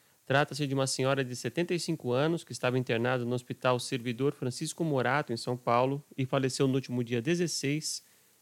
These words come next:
e uma moradora de quarenta e oito anos que estava internada no Hospital de Clínicas Pinho Melo, em Mogi das Cruzes, e faleceu no último dia dezessete. No total, foram registrados oitenta e sete óbitos por covid dezenove no município.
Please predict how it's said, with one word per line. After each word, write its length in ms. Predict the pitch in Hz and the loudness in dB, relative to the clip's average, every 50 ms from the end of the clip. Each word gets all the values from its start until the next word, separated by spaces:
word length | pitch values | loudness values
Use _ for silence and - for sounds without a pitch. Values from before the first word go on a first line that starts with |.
| _ | _
e 80 | 151 165 | 2 4
uma 100 | 185 185 | 4 6
moradora 400 | 180 190 185 180 170 151 175 175 | 6 6 6 6 6 6 4 2
de 100 | 165 170 | 2 0
quarenta 440 | - - 147 147 - 214 233 - 214 | 2 4 6 6 6 4 2 2 2
e 20 | |
oito 300 | 208 196 - - 160 143 | 0 0 2 2 4 4
anos 260 | 139 143 147 151 - | 6 6 4 2 0
que 100 | - - | -2 -6
estava 320 | 147 139 - 143 139 135 147 | -6 -2 2 2 2 4 2
internada 460 | 143 - 139 123 120 123 131 127 131 | 0 0 0 2 2 2 2 2 2
no 80 | 131 | 0
Hospital 300 | 135 - - - 139 131 | 0 -2 -2 0 0 0
de 100 | 120 131 | 0 0
Clínicas 560 | 123 - 135 147 170 185 175 160 - 170 143 - | -4 -4 -2 0 0 0 0 0 -2 -2 -4 -2
Pinho 300 | - - 160 180 185 180 | -4 -2 0 2 2 2
Melo, 440 | 160 143 147 156 151 123 107 101 - - | 4 4 4 4 4 2 0 -4 -4 -2
em 80 | 127 | 0
Mogi 240 | 123 127 131 123 143 | 0 0 0 0 0
das 220 | 147 180 175 - | 0 -2 -2 -2
Cruzes, 500 | - 143 139 143 143 135 135 139 - - - - - _ _ _ | -4 -4 -2 -2 -2 -2 -4 -6 -6 -8 -12 -18 -20 _ _ _
e 80 | 143 | -6
faleceu 400 | - - 160 151 151 143 - 151 | -2 0 0 2 0 2 2 2
no 120 | 151 143 147 | 2 2 2
último 260 | 147 - 143 143 139 | 0 0 0 0 2
dia 180 | 123 143 151 | 2 2 2
dezessete. 880 | 135 135 170 180 185 185 180 - - 131 113 104 104 - - - - - _ _ _ _ _ _ _ _ _ _ _ _ _ _ _ _ - | 2 2 0 0 0 -2 -2 -2 0 0 0 0 -2 -6 -12 -18 -18 -20 _ _ _ _ _ _ _ _ _ _ _ _ _ _ _ _ -2
No 100 | 135 123 | 0 2
total, 500 | - 139 135 - 139 139 156 170 185 - - | 2 0 2 4 6 6 6 6 2 -2 -4
foram 200 | - 151 147 156 | 0 2 2 4
registrados 640 | 160 160 147 156 139 - - 151 156 165 151 147 | 2 2 0 -4 -6 0 2 4 4 4 2 0
oitenta 380 | 139 151 147 - 190 214 214 214 | 0 -2 0 2 0 0 2 0
e 60 | 202 | -2
sete 360 | 180 - 170 156 - - - | -2 -2 -2 -2 -2 -2 0
óbitos 400 | 135 131 135 139 135 - 143 135 | 2 2 2 2 0 -4 -8 -10
por 200 | - - 147 131 | -4 -4 -4 -4
covid 400 | - - 123 110 127 127 127 139 | -2 -4 -4 -2 -2 -4 -4 -6
dezenove 500 | 131 123 - 135 123 117 120 123 127 127 | -6 -4 -4 -2 0 2 2 2 2 2
no 80 | 131 139 | 0 0
município. 640 | 143 151 165 170 165 - - - - - - - | 2 2 0 0 -2 -4 -6 -8 -10 -14 -16 -20